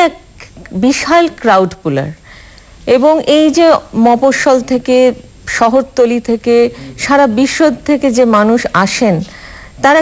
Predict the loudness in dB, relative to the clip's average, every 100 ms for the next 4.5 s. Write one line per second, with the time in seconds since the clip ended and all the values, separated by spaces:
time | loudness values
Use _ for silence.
0 | 0 -2 0 0 0 0 0 0 -4 -2
1 | -2 0 0 -2 -2 -2 0 2 2 -2
2 | -12 -14 -4 2 2 2 2 2 2 0
3 | -2 -6 -6 -2 -2 0 0 0 -2 -2
4 | 0 2 0 -2 -2